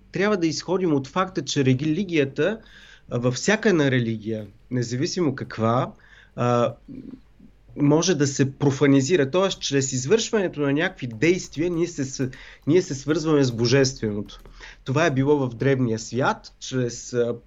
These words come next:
прела-, прелаг-, предлагане на храна на идолите или чрез кадене на статуята или дори на императорската статуя или на божеството, ние се свързваме с него.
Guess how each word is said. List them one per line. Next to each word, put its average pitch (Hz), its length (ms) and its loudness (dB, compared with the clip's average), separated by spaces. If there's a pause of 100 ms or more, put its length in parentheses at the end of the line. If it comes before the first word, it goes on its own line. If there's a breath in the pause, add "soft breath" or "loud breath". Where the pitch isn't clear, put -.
(480 loud breath)
прела-, 143 460 2
прелаг-, 139 520 -4
предлагане 135 600 0
на 127 140 2
храна 131 380 0
на 120 100 0
идолите 151 540 -2
или 117 240 0
чрез 127 340 0
кадене 135 440 2
на 117 320 -2
статуята 127 640 -2
или 117 180 -2
дори 123 240 0
на 131 120 4
императорската 123 800 -2
статуя 143 600 -2 (400 loud breath)
или 123 280 2
на 117 200 0
божеството, 120 680 -2
ние 156 300 2 (240)
се - 220 -4
свързваме 139 560 2
с - 260 -8
него. 98 320 -6